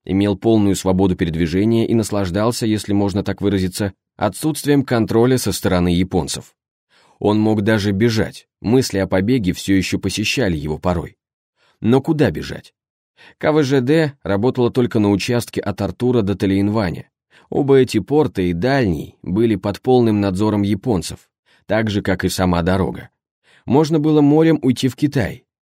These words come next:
на одной из джонок Печилийского залива.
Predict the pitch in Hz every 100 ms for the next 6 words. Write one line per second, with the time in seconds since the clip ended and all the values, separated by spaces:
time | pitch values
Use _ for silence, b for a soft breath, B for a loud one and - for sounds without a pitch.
0 | - 95 104 98 131 139 110 92 95 123
1 | 135 127 - 98 107 101 107 - 107 98
2 | 104 110 78 67